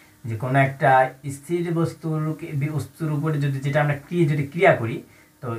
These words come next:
স্থির বস্তুটা কিন্তু গতিশীল হবে। আবার যদি কোনো গতিশীল বস্তুর উপরে আমরা ক্রিয়া করি, তো গতিশীল বস্তুটা কিন্তু স্থির হতে পারে। তো এটাই হচ্ছে আমাদের কি বন্ধুরা, বল।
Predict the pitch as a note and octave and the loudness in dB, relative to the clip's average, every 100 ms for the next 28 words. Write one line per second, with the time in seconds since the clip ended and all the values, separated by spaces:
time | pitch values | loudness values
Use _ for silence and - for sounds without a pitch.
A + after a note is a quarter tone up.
0 | D#3+ A#2+ - E3 D3+ D#3 - D3+ D3 C#3 | -8 -10 -4 -2 0 -2 -2 0 2 2
1 | C#3 C3+ D3+ D#3 - B2 G#2+ B2 E3 C3+ | 0 2 2 2 2 2 2 2 0 2
2 | A#2+ A#2+ A#2+ A#2 B2 C3 B2+ A#2+ D3+ D3+ | 4 6 6 4 -4 -8 -6 -4 -4 -2
3 | E3+ D3+ C3+ D3 C3 A#2+ A#2+ A#2+ A2 A#2+ | -2 -2 -2 -4 -4 0 2 0 0 0
4 | A2+ C#3 C#4 - - - A#2+ C3+ C#3 E3+ | 0 -2 -6 -10 -20 -8 -2 2 2 2
5 | E3 D3 C#3+ D#3 C#3 C#3+ E3+ D#3 G#2+ F3+ | 0 0 -2 -4 2 2 2 -2 -2 0
6 | B2 C#3 D#3+ - G#2 F#2 - - - - | 2 2 0 2 2 0 -8 -20 -20 -20
7 | - - - D#3 E3+ C#3+ - C3 A#2 A2 | -18 -14 -6 -2 2 2 2 0 2 2
8 | D#3+ - - - D3 C3+ C3 G#3 D3+ A#2+ | 0 -2 -12 -8 -4 -2 2 2 2 2
9 | - G2+ | 2 0